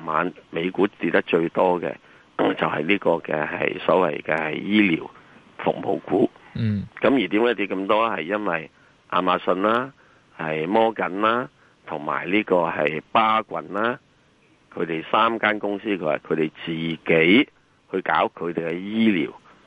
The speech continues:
Speaker 1: 嘅係保險，
Speaker 2: 嗯。
Speaker 1: 醫療嘅係保險。咁服務，咁其實意思就話，即係會咧，將部分以前呢幾間公司佢哋嘅醫療服務嘅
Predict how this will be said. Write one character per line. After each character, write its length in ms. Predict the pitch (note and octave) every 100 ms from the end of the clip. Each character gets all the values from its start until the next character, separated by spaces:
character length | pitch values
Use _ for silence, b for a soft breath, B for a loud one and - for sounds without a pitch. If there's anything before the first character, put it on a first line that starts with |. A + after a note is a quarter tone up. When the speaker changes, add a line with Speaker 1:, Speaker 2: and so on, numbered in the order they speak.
| b _
Speaker 1:
嘅 460 | D#2+ D#2+ D2+ D2+ D2+
係 400 | D2+ C#2+ C2+ C2 -
保 100 | D2+
險， 400 | F#2 F2+ - F#2 - -
Speaker 2:
嗯。 240 | B2 A2+ G2+
Speaker 1:
醫 120 | A#2+
療 200 | D#2 D#2
嘅 100 | E2+
係 240 | D#2 D2+ D2
保 140 | F2+
險。 220 | F2+ E2 - B B B -
咁 260 | G#2+ C#3+ - - _ -
服 120 | -
務， 260 | G2+ E2+ - _ _ _ _ _ _ -
咁 160 | B2+
其 120 | E3 F#2
實 120 | F#2
意 160 | A2
思 160 | A2+ C3+
就 140 | B2 F#2
話， 140 | F2+
即 120 | -
係 60 | A#2+
會 140 | F#2+ G#2
咧， 160 | A#2 -
將 220 | B2 B2 B2 _
部 300 | G#2 F#2+ G2
分 320 | - F#2+ F2+
以 120 | F#2+
前 220 | G#2+ - D2+ B B B
呢 140 | C3
幾 240 | A#2+ F#2+ A2+
間 200 | A#2 A#2+
公 200 | A#2+ A2+
司 60 | -
佢 480 | A2+ A2+ - E2 G2
哋 140 | F2+
嘅 120 | F2 G2
醫 220 | A2+ F#2+
療 60 |
服 200 | D2+ - -
務 220 | E2 D#2+
嘅 140 | -